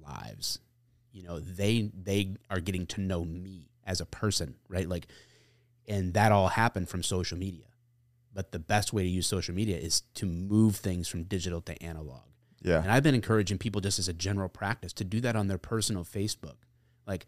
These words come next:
Speaker 1: start having things at your home. Do some community group stuff to where it moves people from just this digital space into an analog space. Like, it's, we weren't,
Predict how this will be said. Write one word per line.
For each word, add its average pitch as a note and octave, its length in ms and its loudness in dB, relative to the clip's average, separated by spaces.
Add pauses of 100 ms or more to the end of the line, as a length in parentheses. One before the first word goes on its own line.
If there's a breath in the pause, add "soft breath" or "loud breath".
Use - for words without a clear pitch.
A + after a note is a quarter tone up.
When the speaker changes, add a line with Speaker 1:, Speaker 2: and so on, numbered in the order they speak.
(120)
Speaker 1:
start B2 340 2
having D3 320 2
things A#2 340 0
at F2+ 120 -4
your F2 140 -8
home. F#2+ 560 -4
Do A#2+ 140 2
some C3 220 2
community G2+ 540 0
group F2 320 -12
stuff - 320 -6 (200)
to - 80 -4
where G#2 200 2
it - 280 -6
moves A2+ 600 0
people F#2+ 360 -12
from F#2 380 -6
just A2 320 0
this G#2 180 0
digital G2+ 400 -2
space A2+ 520 0 (720)
into A#2 720 2 (920)
an G2 140 -8
analog G#2+ 420 0
space. - 460 -10
Like, F2+ 220 -8 (1400)
it's, - 280 -2 (460)
we A#2 120 -2
weren't, C#3+ 280 4